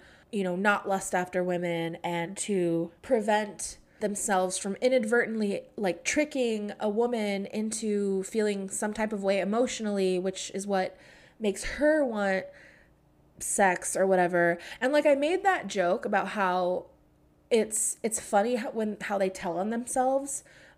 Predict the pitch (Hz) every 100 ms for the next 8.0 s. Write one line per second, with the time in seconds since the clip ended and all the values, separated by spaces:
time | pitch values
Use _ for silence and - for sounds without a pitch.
0 | 214 202 202 208 - 214 196 180 175 196
1 | 185 175 196 220 202 190 - _ _ -
2 | 233 226 - 226 240 233 214 202 214 202
3 | 202 196 175 180 196 220 220 226 202 170
4 | - 190 190 190 190 170 170 175 175 170
5 | - 165 226 - - - _ _ _ _
6 | _ - 269 240 151 - _ _ _ _
7 | _ _ _ 202 233 285 339 392 349 330